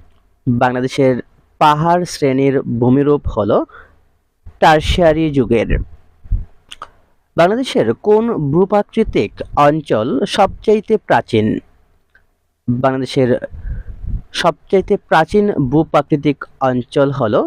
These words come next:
টারশিয়ারি পাহাড়। পার্বত্য চট্টগ্রামের পাহাড় শ্রেণীর উৎপত্তি হয়েছে, পার্বত্য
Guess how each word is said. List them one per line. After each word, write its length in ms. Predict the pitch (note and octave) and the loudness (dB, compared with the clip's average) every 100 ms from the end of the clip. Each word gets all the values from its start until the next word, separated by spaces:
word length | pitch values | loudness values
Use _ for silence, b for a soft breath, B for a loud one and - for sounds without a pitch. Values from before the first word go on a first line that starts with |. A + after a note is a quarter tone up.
| - _ _ _ _ _ _ _ _ - | -6 _ _ _ _ _ _ _ _ 0
টারশিয়ারি 680 | F3 F3 - F#3+ F3 E3+ F3+ F3 - _ | 2 2 0 2 4 4 2 0 -6 _
পাহাড়। 400 | - G#2+ A2 - - - _ _ _ _ _ _ - B B B B _ _ _ _ - | -4 -2 -2 -4 -8 -14 _ _ _ _ _ _ -20 B B B B _ _ _ _ 0
পার্বত্য 400 | D#3 C#3+ F3+ - F#3+ - | 0 2 -2 -2 -4 0
চট্টগ্রামের 760 | C#3+ - E3 D#3+ F3 E3 G#2+ G2 - - _ _ - - - - F3 | -2 0 -2 0 0 0 -2 -6 -10 -16 _ _ -18 -12 -6 0 2
পাহাড় 300 | E3 F#3+ G3 | 2 2 0
শ্রেণীর 300 | - F#3 F#3 E3+ | 0 2 2 0
উৎপত্তি 520 | D3 - - E3+ - F3 | -4 -4 -6 -6 -4 -2
হয়েছে, 320 | F3+ G#2+ - C#4+ F#4 _ _ _ _ _ _ - | 0 -2 -2 -4 -4 _ _ _ _ _ _ -4
পার্বত্য 320 | C3+ A#2+ A2+ | -2 0 -2